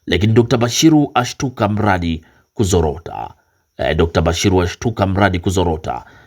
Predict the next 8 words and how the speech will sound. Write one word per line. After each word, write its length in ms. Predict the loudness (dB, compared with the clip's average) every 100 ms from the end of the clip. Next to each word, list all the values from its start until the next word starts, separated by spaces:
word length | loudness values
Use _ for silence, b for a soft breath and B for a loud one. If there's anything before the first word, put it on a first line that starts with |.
| B
Na 140 | 0 0
Rais 460 | 2 0 0 -2
Samia 240 | 0 0 -2
Suluhu 280 | 0 0 0
Hassan 360 | -2 -2 -2
apokea 400 | -2 -4 -2 -2
tuzo 400 | 0 0 0 -2 -6 _ _ _ _ _
tele 400 | 0 2 2